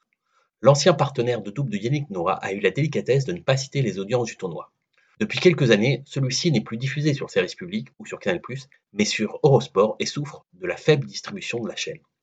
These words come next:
Cette situation illustre bien l'un des maux dont souffre le tennis, avec un accès totalement éclaté. Comme le dit le patron de l'A T P, Andrea Gaudenzi, le tennis,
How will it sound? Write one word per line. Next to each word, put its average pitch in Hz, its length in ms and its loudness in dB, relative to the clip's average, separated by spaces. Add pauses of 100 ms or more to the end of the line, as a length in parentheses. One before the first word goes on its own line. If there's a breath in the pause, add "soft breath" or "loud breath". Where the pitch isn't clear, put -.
(840)
Cette 135 220 2
situation 165 540 6
illustre 117 320 2
bien 156 180 6
l'un 123 100 4
des 104 140 2
maux 143 160 4
dont 113 140 0
souffre 139 320 2
le 90 100 0
tennis, 120 460 -2 (360 loud breath)
avec 135 240 4
un 104 120 4
accès 110 260 2
totalement 139 500 6
éclaté. 95 440 0 (320)
Comme 160 200 6
le 151 80 6
dit 107 160 0
le 90 80 -2
patron 117 280 0
de 117 40 4
l'A 101 60 6
T 101 160 -2
P, - 180 -6
Andrea 113 360 0
Gaudenzi, 117 560 0 (240)
le 110 120 0
tennis, 110 440 -2